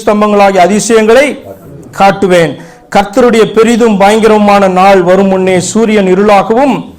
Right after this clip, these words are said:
சந்திரன் ரத்தமாகுமான," கர்த்தருடைய நாள்னா கர்த்தர் இறங்குற நாள், திரும்பவும் இறங்குற நாள் என்று சொல்லி அர்த்தம். "அப்பொழுது கர்த்தருடைய நாமத்தை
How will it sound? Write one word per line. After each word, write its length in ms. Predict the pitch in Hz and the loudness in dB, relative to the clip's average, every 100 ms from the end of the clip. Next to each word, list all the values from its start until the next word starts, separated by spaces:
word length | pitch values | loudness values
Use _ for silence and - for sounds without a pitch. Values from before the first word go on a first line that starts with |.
| - - - - - | -20 -20 -20 -20 -8
சந்திரன் 480 | - 214 220 226 214 | -2 0 2 2 2
ரத்தமாகுமான," 960 | 190 185 226 208 196 185 190 180 185 185 | 0 0 0 2 0 0 0 0 -2 -2
கர்த்தருடைய 500 | 190 - 226 196 185 | -4 0 0 2 0
நாள்னா 320 | 180 185 190 | 0 0 -2
கர்த்தர் 300 | 185 175 185 | -2 -2 -2
இறங்குற 340 | 175 180 165 | 0 -2 -2
நாள், 160 | 160 139 | -4 -4
திரும்பவும் 600 | - 196 196 190 233 254 | -2 0 0 2 2 2
இறங்குற 380 | 208 208 202 196 | 0 0 0 2
நாள் 220 | 196 196 | 2 0
என்று 180 | 190 175 | -2 -2
சொல்லி 180 | 175 | 0
அர்த்தம். 380 | 170 156 - 120 - - _ - - | 0 -2 -6 -12 -16 -20 _ -20 -16
"அப்பொழுது 960 | - 175 180 180 165 156 269 277 151 - - - _ - - | -2 0 0 -2 -2 0 0 0 -2 -8 -20 -20 _ -6 -2
கர்த்தருடைய 760 | 202 - 247 226 202 185 156 | -2 0 0 2 2 2 0
நாமத்தை 840 | 147 170 196 208 196 196 175 156 | 0 0 2 2 0 0 0 0